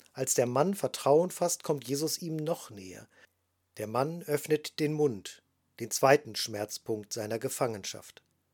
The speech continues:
Und Jesus berührt seine Zunge mit Speichel.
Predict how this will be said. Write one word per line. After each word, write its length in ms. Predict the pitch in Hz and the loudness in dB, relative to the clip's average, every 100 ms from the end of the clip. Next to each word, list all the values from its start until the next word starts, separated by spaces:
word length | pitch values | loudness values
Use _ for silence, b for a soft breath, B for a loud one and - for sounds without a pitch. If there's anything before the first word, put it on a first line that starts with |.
| _ _ _ _ - | _ _ _ _ -14
Und 100 | 98 | 0
Jesus 360 | 127 170 170 | 2 2 -2
berührt 420 | - 117 131 170 - | -2 -4 0 0 2
seine 300 | 120 113 101 | 0 -2 -6
Zunge 520 | - 131 131 131 131 | -4 -2 -4 -6 -8
mit 200 | 135 135 | -12 -8
Speichel. 640 | - - - 110 - - | -6 -6 -4 -4 -4 -14